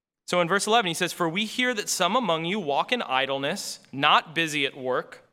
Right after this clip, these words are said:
but busy bodies." Okay, so busy bodies, they're disrupting the fellowship. There's that disruptive idea. Paul says, "Now such persons we command and encourage in the Lord Jesus Christ to do their work quietly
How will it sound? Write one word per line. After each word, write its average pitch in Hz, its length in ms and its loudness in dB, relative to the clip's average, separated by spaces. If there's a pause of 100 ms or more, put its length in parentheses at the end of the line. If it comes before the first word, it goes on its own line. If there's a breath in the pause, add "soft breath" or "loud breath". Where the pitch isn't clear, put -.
(760)
but 160 280 2
busy 175 280 4
bodies." 160 680 2
Okay, 165 260 0
so 165 140 -2
busy 202 320 2
bodies, 147 260 0
they're 190 140 2
disrupting 196 680 0
the 156 60 -2
fellowship. 220 840 0 (520)
There's 143 200 -2
that 156 260 2
disruptive 143 800 -4
idea. 120 480 -6 (1500)
Paul 190 160 4
says, 190 160 0
"Now 190 140 6
such - 300 4
persons 233 360 4
we 185 160 2
command 202 580 4
and 170 160 2
encourage 180 460 2
in 190 80 0
the 170 80 2
Lord 175 260 2
Jesus 180 280 0
Christ 175 340 2
to 208 80 0
do 156 220 -4
their 240 160 4
work 254 180 2
quietly 170 640 0